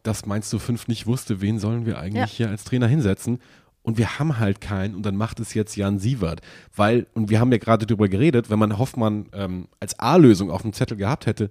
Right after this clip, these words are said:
Speaker 1: dann hätte man den ja am Montagvormittag schon hinstellen können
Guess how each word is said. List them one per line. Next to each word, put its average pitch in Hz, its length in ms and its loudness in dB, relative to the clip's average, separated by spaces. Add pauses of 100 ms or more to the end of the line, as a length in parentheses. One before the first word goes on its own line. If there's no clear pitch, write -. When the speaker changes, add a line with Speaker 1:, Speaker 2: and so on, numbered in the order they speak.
Speaker 1:
dann 110 140 -2
hätte 151 280 0
man 139 220 2
den 147 160 2
ja 131 160 2
am 117 100 0
Montagvormittag 123 1300 2
schon 104 260 -2
hinstellen 104 480 0
können 95 320 -6